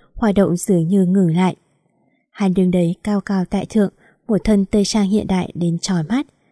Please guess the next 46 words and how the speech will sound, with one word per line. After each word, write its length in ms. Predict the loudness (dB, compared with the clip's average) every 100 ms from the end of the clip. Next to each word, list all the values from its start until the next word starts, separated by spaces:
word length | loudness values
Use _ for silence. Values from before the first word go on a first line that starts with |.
| _ _ _
Vẫn 240 | 0 2 2
gương 180 | 2 2
mặt 120 | 0
đẹp 260 | 0 -2 -2
như 240 | 0 2
điêu 220 | 4 2
khắc, 260 | 2 -2 -4 _ _ _ -6
vẫn 280 | -2 0 2
đôi 120 | 4
mắt 220 | 2 -2 -2
màu 220 | -2 0
hổ 180 | 0 -2
phách, 300 | 0 -4 -4 _ _ _ -4
vẫn 140 | 0
là 260 | 2 0 0
sống 360 | 0 0 0
mũi 180 | -2 -2
cao, 240 | 0 0 0 _ _
lông 240 | 2 2 4
mày 160 | 0
rậm, 220 | 2 2 0 _ _ _ 0
bờ 160 | 2 4
môi 280 | 4 2 2
cong 200 | 0 2
lên 260 | 4 4 2
ý 180 | 0 -2 2
cười. 300 | 4 4 2 _ _ _ _ _ _ _ _ _ _ _ _ _ _ _
Hắn 300 | -2 -2 0
dù 220 | 2 4
là 260 | 4 0
năm 240 | 0 0 2
năm 140 | 2 0
trước 300 | 0 -2 -2 _ _
hay 200 | 0 4
là 220 | 4 4
năm 300 | 2 2 2
năm 160 | 2 2
sau, 320 | 2 0 0 _ _ _
vẫn 140 | -2 0
có 240 | 2 2
sức 240 | 0 -2 0
hút 180 | 0
mạnh 220 | 0 0 0
mẽ 220 | 0 2
như 240 | 4 4 4
vậy. 200 | 2